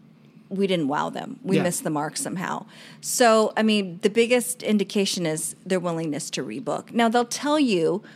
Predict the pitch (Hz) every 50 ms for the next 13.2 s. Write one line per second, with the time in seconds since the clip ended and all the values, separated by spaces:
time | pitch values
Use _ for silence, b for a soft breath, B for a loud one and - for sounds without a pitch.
0 | B B - 262 269 269 262 247 240 240 240 240 233 208 208 - - - 190 180
1 | 185 156 147 - - - - - 196 196 196 - 214 202 - - - 202 202 196
2 | 190 180 165 170 - - 240 240 - 262 269 277 247 - - 202 185 180 - -
3 | - 208 202 202 214 226 233 240 226 233 226 - 151 147 151 147 156 240 240 240
4 | 240 247 247 247 247 - 143 135 135 - 143 117 - - - - 294 330 349 415
5 | 480 494 480 480 440 - - 302 311 330 320 - - - - - - - 240 -
6 | 370 392 494 494 494 480 480 - - - 415 403 415 415 415 403 392 - - 359
7 | 330 - - 415 403 - 440 415 403 370 359 - - - 311 302 247 - 254 247
8 | 247 214 - - 190 190 - - 170 - - - - - - - B B B B
9 | B B - 226 220 - 294 359 381 - 453 415 403 392 339 - - - 240 226
10 | 185 208 226 214 208 202 - - - 202 196 190 185 185 202 233 277 330 339 294
11 | 240 196 190 - - 202 175 165 180 202 247 - - 302 277 - - 180 165 151
12 | 143 143 - 123 - - 160 156 90 - 202 202 196 196 196 190 - - - -
13 | - - -